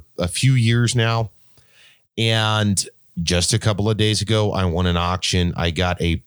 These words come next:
box a little bit bigger than a shoebox full of comic books.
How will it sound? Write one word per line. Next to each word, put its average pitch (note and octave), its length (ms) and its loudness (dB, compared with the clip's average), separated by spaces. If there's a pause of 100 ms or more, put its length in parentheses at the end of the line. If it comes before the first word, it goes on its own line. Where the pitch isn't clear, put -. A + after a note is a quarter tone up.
box G#2+ 600 0
a G2+ 40 -2
little D3 200 0
bit E3+ 140 0
bigger D#3+ 220 -2
than D3 80 2
a A#2 60 4
shoebox - 960 0 (1900)
full C#3 200 -2
of A#2+ 60 -4
comic F#2+ 320 -2
books. - 380 -4